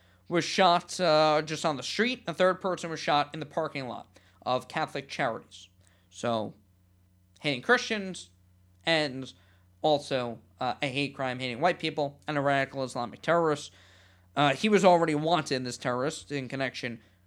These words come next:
uh, to the killing of an unarmed security guard at a motel,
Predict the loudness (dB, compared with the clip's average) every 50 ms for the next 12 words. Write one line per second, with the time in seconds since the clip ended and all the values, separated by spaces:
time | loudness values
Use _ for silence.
0 | _ -12 -8 -6 -2 -2 0 0 0 0 0 -2 -4 -2 -2 -2 -2 0 0 -2
1 | -2 -2 -2 -4 -4 -2 -2 0 0 2 2 0 0 -2 -4 -8 -10 -6 -4 -4
2 | -2 -2 -2 0 0 2 2 0 0 -2 -4 -6 -4 -4 -4 -6 -6 -6 -4 -4
3 | -2 -2 -2 -4 -8 -10